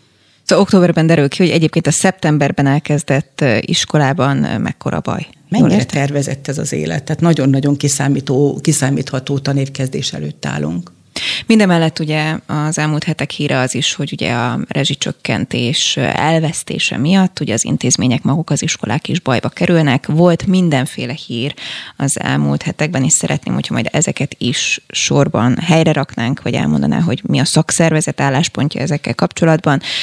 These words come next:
Speaker 1: Ugye először az volt, hogy sok iskola, pláne mondjuk, mondjuk vidéki iskolák, ahol egyáltalán a rendszer alkalmas erre, megpróbál áttérni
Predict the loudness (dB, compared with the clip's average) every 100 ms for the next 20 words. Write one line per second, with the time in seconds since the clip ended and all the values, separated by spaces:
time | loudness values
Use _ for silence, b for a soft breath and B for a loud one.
0 | B B B B 2 4 4 4 2 2
1 | 4 2 2 2 2 0 2 2 2 0
2 | 2 0 2 -2 2 2 4 2 0 2
3 | 4 2 0 -2 -4 -4 -6 -6 -4 -4
4 | -2 -4 -2 -2 0 -2 -2 -4 -2 0
5 | 0 2 2 2 2 4 4 4 2 2
6 | 0 -2 -4 -4 -4 -2 -4 -4 -4 -2
7 | -4 -6 -6 -6 -2 -2 -4